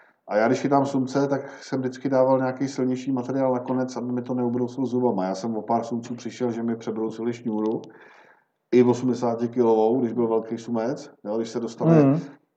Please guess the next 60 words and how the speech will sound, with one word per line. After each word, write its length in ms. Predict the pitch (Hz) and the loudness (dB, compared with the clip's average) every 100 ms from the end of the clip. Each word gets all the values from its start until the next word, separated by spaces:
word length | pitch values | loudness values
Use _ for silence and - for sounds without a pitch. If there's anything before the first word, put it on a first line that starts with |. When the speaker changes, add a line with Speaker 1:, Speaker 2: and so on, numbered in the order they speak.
| - | -2
Speaker 1:
ty 80 | 120 | 0
ho 40 | |
tahneš 280 | 127 135 131 | 2 2 2
k 40 | |
sobě, 380 | - 104 123 147 | -2 2 4 4
tady 160 | 127 120 | 4 4
je 60 | |
huba, 360 | 107 107 139 170 | 4 4 4 6
ty 140 | 139 | 6
ho 80 | 123 | 2
tahneš 400 | 123 110 143 139 | 2 2 0 0
a 20 | 127 | 0
on 120 | 127 | 2
když 100 | 127 | 2
začne 260 | 135 131 127 | 2 0 -2
jakoby 280 | 151 139 | 0 0
couvat, 520 | 131 196 214 120 - - - _ 139 | 2 2 4 2 0 -12 -20 _ 6
ne, 140 | 170 | 8
že 120 | 151 | 10
bojuje, 520 | 131 123 123 107 82 - - - - | 12 12 12 8 6 -2 -14 -12 -2
ale 140 | 113 | 0
zač-, 240 | 127 - - | 0 -2 -4
začne 340 | 127 - 147 | -4 0 0
takový 280 | 131 - 139 | 0 0 2
to 100 | 143 | 4
vlnění 340 | 131 143 143 | 6 6 4
a 40 | 131 | 4
snaží 300 | 131 127 143 | 0 -2 -2
se 140 | 147 | -2
couvat, 320 | - 190 147 | 2 4 8
Speaker 2:
No. 220 | 123 113 - - _ | 8 8 4 -12 _
Speaker 1:
tak 180 | - - | -6 2
mu, 320 | 139 139 139 - - _ - - - 220 | 4 4 0 -12 -18 _ -20 -14 -4 -2
eh, 40 | 226 | -2
ta 140 | - | -4
šňůra 280 | - 139 143 | 0 4 4
začne 260 | 135 - 139 | 4 2 2
jezdit 180 | 135 151 | 2 0
přes 180 | 131 | -2
ty 120 | - 170 | -4 0
kartáče, 760 | 139 135 123 113 120 151 233 - _ - | 0 2 0 0 0 0 -2 -10 _ -2
Speaker 2:
A 40 | |
Speaker 1:
jo, 80 | 110 | 4
Speaker 2:
piluje. 360 | 123 117 107 - - _ | 6 8 6 2 -10 _
Speaker 1:
A 80 | 127 | 2
normálně 300 | 131 131 147 | 4 6 6
piluje 400 | 147 131 131 139 | 6 6 6 6
a 60 | 143 | 6
to 160 | 139 | 2
třikrát 360 | - - 127 135 | -2 -4 -2 -2
přejede 240 | - 131 | 0 2
tam 120 | 131 131 | 4 2
a 40 | |
zpátka 420 | - 127 120 - | 0 -2 -2 0
a 40 | 127 | 0
je 60 | |
to 80 | 127 | 0
pryč, 300 | 131 131 127 | 0 0 4
Speaker 2:
Hmm, 100 | 147 | 4
Speaker 1:
takže, 260 | 131 113 | 4 2